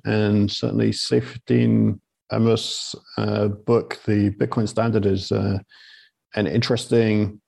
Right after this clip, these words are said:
you know, long-term potential. But certainly in the short term, it's, it's difficult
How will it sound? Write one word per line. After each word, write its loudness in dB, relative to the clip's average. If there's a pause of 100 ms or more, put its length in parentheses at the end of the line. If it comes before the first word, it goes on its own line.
(120)
you -2
know, 2
long-term 2
potential. -2
But 0 (360)
certainly 0
in 4
the 2
short 0
term, 0 (720)
it's, -2 (140)
it's -2
difficult 0